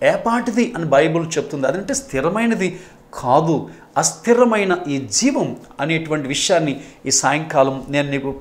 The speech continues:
తెలియజేస్తా ఉన్నాను. దేవునికి స్తోత్రం కలుగునుగాక. మరొకటిది ఈ లోక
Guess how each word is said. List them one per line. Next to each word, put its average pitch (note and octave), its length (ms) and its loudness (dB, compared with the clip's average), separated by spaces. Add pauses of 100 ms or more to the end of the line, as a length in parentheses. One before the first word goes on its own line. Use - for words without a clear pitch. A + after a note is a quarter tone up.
(160)
తెలియజేస్తా C3+ 560 0
ఉన్నాను. B2+ 300 -2 (400)
దేవునికి D3 400 2
స్తోత్రం D3 480 0
కలుగునుగాక. C3 560 0 (340)
మరొకటిది D#3+ 760 4 (400)
ఈ F#3+ 140 0
లోక G3 640 4